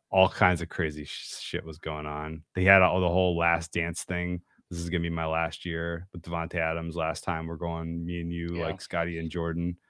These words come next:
Speaker 1: And then he gets, he cashes in with the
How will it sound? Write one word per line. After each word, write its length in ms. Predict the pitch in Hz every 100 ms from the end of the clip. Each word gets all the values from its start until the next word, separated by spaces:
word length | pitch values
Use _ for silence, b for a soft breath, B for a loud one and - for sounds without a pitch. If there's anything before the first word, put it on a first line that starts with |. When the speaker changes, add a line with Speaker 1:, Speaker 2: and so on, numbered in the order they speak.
| _ _ _ -
Speaker 1:
And 120 | 90
then 120 | 85
he 200 | 80 -
gets, 340 | 90 87 - - - _ - -
he 400 | - - - 113
cashes 520 | 101 104 92 - 92 90
in 180 | 90 92 _ -
with 160 | 98
the 140 | -